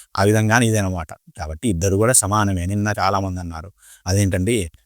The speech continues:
ఆ, స్త్రీని అంత తొందరగా, ఆ, ఏదో హయాన్ని చూసుకుంటూ కాస్త పలకకుంటే, ఆ, స్త్రీని శపించేస్తారంటే, ఈరోజు ఆ యొక్క పురుషుని కూడా శపించింది కదా తల్లి, శపించింది. ఆ యొక్క ఫలితంగానే ఈ విధంగా ఈ కథ అంతా జరిగింది అని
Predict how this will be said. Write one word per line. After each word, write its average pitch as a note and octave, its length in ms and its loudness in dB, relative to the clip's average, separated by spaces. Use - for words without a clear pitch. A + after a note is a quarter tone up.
ఆ, E2+ 440 -4
స్త్రీని A2 420 2
అంత G2 200 -2
తొందరగా, G#2 600 0
ఆ, F2+ 340 -6
ఏదో F2+ 260 -2
హయాన్ని G#2 380 2
చూసుకుంటూ A2 480 -2
కాస్త G2 380 -2
పలకకుంటే, G#2 680 2
ఆ, F#2+ 80 -2
స్త్రీని A#2+ 320 4
శపించేస్తారంటే, G2+ 840 0
ఈరోజు G#2 460 0
ఆ F#2+ 40 -4
యొక్క F#2+ 200 0
పురుషుని A2 360 -2
కూడా A#2 120 4
శపించింది G2+ 460 -2
కదా G#2 140 2
తల్లి, G2+ 360 -4
శపించింది. G#2 520 0
ఆ G#2+ 140 4
యొక్క G#2 200 -2
ఫలితంగానే G#2+ 680 0
ఈ G2 100 0
విధంగా G2 400 -4
ఈ G#2+ 80 -4
కథ F#2+ 260 -6
అంతా G#2+ 280 2
జరిగింది F#2+ 380 -2
అని B2 160 2